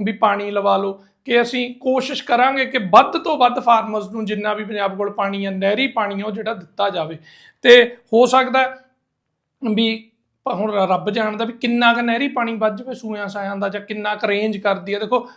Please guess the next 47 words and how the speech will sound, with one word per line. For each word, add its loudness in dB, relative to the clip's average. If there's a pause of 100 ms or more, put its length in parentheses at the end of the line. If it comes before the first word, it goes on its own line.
(140)
ਮੰਤਰ 4
ਤਾਂ 2
ਕੋਈ -2
ਹੈ 2
ਨਹੀਂ -2
ਵੀ -2
ਇੱਕ -6
ਲੱਖ 2
ਤੇ 0 (420)
ਪੰਜਾਹ 4
ਪਰਸੈਂਟ -4
ਹੋ -4
ਜਾਊਗਾ। -2
ਜਿਵੇਂ -4
ਹੁਣ -4
ਪਹਿਲਾਂ, -2 (560)
ਅ, 0
ਤੇਈ 0
ਚੌਵੀ -2
ਪਰਸੈਂਟ -6
ਪਾਣੀ -2
ਸੀ -10
ਨਹਿਰੀ, -2
ਜਾਂ -6 (360)
ਵੀਹ -2
ਪਰਸੈਂਟ -4
ਸੀ, -14
ਉਹ -4
ਤੋਂ -4
ਪੰਜ 2
ਦਸ 4
ਪਰਸੈਂਟ -6
ਜ਼ਰੂਰ -8
ਵਧਾ 0
ਸਕਦੀ -6
ਆ -4
ਸਰਕਾਰ, -4
ਕੋਈ -8
ਵੱਡੀ -8
ਗੱਲ -4
ਨਹੀਂ। -8 (420)
ਨਹਿਰੀ -2
ਪਾਣੀ -2
ਵੀ -8
ਮਿਲ -6
ਜਾਣਾ 0
ਕਹਿੰਦੇ। -6